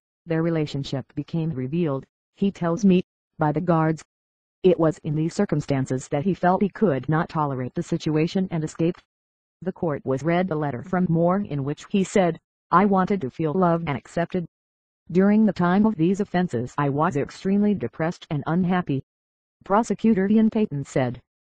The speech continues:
A lot of criminal ingenuity harbors in the mind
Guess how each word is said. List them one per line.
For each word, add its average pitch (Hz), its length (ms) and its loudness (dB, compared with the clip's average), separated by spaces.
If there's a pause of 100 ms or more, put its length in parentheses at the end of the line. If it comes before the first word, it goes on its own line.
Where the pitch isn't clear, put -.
A 160 100 4
lot 170 240 4
of - 120 -8
criminal 190 380 0
ingenuity 180 640 2
harbors 156 460 -2
in 175 160 2
the 165 60 -4
mind 139 380 -2